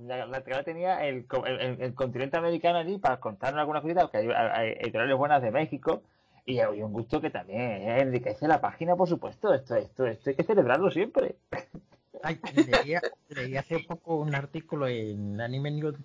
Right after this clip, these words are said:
Speaker 2: News Network sobre el, la afición al anime en Puerto Rico y resulta que se, que no sé cómo les llegan cómics de Norma.
Speaker 1: Cómics de Norma, joder, qué
Speaker 2: Sí,
Speaker 1: fuerte.
Speaker 2: sí, sí, pero po-, pobrecillas, pero en fin.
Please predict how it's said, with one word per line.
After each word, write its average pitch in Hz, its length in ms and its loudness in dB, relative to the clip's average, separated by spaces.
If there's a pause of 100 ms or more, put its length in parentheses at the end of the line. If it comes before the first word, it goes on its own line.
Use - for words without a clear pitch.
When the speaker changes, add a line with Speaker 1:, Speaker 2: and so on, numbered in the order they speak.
Speaker 2:
News 156 480 -2
Network 160 680 0
sobre 123 800 0 (100)
el, 117 680 -4
la 127 100 -4
afición 131 400 -4
al 151 80 2
anime 151 420 0
en 123 160 -4
Puerto 190 380 0
Rico 175 420 0 (720)
y 160 140 0
resulta 143 400 -2
que 165 100 -2
se, 143 260 0
que 131 260 -4 (100)
no 139 160 0
sé - 180 -4
cómo 165 240 -2
les 151 180 0
llegan 143 340 -2
cómics 160 360 -2
de 107 160 0
Norma. 151 400 -4 (960)
Speaker 1:
Cómics 135 300 0
de 113 80 4
Norma, 120 420 4
joder, 113 300 4
qué 120 80 -2
Speaker 2:
Sí, 107 80 -4
Speaker 1:
fuerte. 113 180 0
Speaker 2:
sí, - 160 -12
sí, - 180 -16
pero 107 300 -18
po-, 120 400 -12
pobrecillas, 143 600 -4
pero 98 120 -14
en 92 60 -16
fin. 165 160 -10